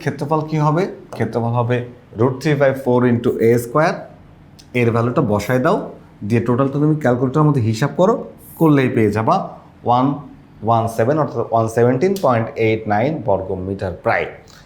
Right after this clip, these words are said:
এটাই হচ্ছে আমাদের এই ত্রিভুজটা, অর্থাৎ সমবাহু ত্রিভুজের ক্ষেত্রফল, যেটা আমাদের প্রশ্নে নির্ণয় করতে বলা হয়েছিল। তাহলে আশা করি তোমরা এই খ নাম্বার কোশ্চেনটা বুঝতে পেরেছো। তাহলে চলো এবার আমরা গ নাম্বার প্রশ্নটা একটু বুঝে নিই। তো এই গ নাম্বার প্রশ্নে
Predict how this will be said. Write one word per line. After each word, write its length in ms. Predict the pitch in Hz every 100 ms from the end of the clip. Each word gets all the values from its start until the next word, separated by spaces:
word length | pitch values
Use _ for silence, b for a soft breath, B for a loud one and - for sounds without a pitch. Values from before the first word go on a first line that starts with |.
| B -
এটাই 200 | 139 175 165
হচ্ছে 180 | 165 151
আমাদের 220 | 131 123 123 143
এই 80 | 143 147 - - -
ত্রিভুজটা, 380 | 139 131 127 -
অর্থাৎ 160 | 104 131 -
সমবাহু 280 | 131 123 131
ত্রিভুজের 300 | 131 98 98 -
ক্ষেত্রফল, 320 | 123 156 165
যেটা 120 | 117 104
আমাদের 160 | 98 95
প্রশ্নে 300 | 101 95 - 175 - - -
নির্ণয় 280 | 98 92 90
করতে 160 | 113 160 135
বলা 140 | 85 87
হয়েছিল। 320 | 90 - 85 - - B B B -
তাহলে 160 | 110 -
আশা 140 | 127 165
করি 120 | 165 165
তোমরা 160 | 156 151
এই 40 | 151
খ 20 | 143 127
নাম্বার 180 | 127 131
কোশ্চেনটা 300 | 131 131 120 95
বুঝতে 180 | 113 151
পেরেছো। 260 | 151 160 202 208 B B -
তাহলে 180 | 113 110 -
চলো 140 | 104 104
এবার 120 | 110
আমরা 120 | 117 107 87
গ 20 | 113
নাম্বার 180 | 110 107
প্রশ্নটা 280 | 98 - 87
একটু 120 | 82 85
বুঝে 160 | 82 85
নিই। 100 | 80 - - -
তো 40 | 120 143
এই 80 | 135 127
গ 20 | 127 147
নাম্বার 240 | 156 175 175
প্রশ্নে 300 | 170 - -